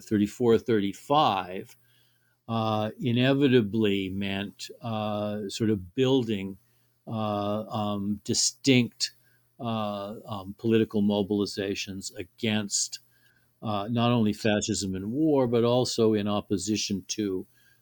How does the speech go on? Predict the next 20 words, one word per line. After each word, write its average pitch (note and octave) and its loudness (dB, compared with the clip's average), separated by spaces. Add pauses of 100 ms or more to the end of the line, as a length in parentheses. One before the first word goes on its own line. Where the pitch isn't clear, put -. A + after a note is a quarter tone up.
(200)
the G#2 0
program G2+ 0
and F#2 -4
practice - -2 (120)
of F#2+ -6
the F#2+ -4
communist F#2+ -8 (320)
parties F#2+ -4 (380)
and G2+ -6
the G#2 -12
Comintern. G#2 -4 (640)
And A2 -2
those B2+ 4 (360)
parties, B2 2 (200)
uh, A2 -2
and G2+ -4
practices C#3 0 (380)
in A#2+ 2
nineteen A2+ 2
thirty-five A#2 2